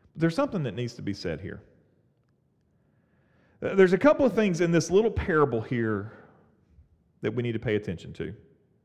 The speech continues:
A-, and the first is this. Don't miss this. Specks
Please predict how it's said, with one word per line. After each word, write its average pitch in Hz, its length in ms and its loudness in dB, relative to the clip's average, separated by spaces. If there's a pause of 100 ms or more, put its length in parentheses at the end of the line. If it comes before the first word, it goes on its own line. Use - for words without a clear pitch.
(1160)
A-, 175 120 -8
and 185 120 0
the 180 60 0
first 311 340 0
is 127 140 -2
this. 156 300 0
Don't 202 260 0
miss 294 200 0
this. 202 460 0 (880)
Specks - 920 0